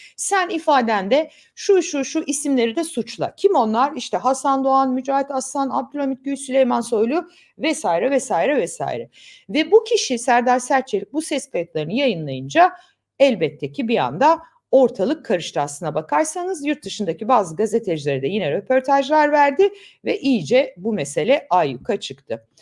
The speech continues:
Şimdi kim suçlanıyor bu meselede? Yani Süleyman Soylu'ya ve diğer siyasetçilere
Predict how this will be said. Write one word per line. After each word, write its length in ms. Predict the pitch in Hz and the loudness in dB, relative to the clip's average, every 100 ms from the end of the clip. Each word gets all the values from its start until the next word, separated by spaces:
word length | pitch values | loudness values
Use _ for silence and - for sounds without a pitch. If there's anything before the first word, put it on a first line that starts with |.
| - - _ | -20 -20 _
Şimdi 240 | - 392 - | -10 -6 0
kim 140 | 523 | 0
suçlanıyor 580 | - 403 - 226 240 320 415 | 0 -4 -2 -2 0 0 -2
bu 140 | 226 233 | -2 -2
meselede? 680 | 214 214 175 165 247 381 277 | -2 -2 0 0 0 -2 -4
Yani 360 | 190 160 151 | -6 -4 -6
Süleyman 520 | 139 220 226 233 240 262 | -8 -4 0 0 0 -2
Soylu'ya 540 | - 233 220 233 262 | 0 0 0 0 0
ve 140 | 226 | 0
diğer 260 | 190 226 220 | 0 0 0
siyasetçilere 1040 | 220 220 208 208 214 208 196 208 247 320 | -2 -2 0 0 -4 -4 -4 2 4 2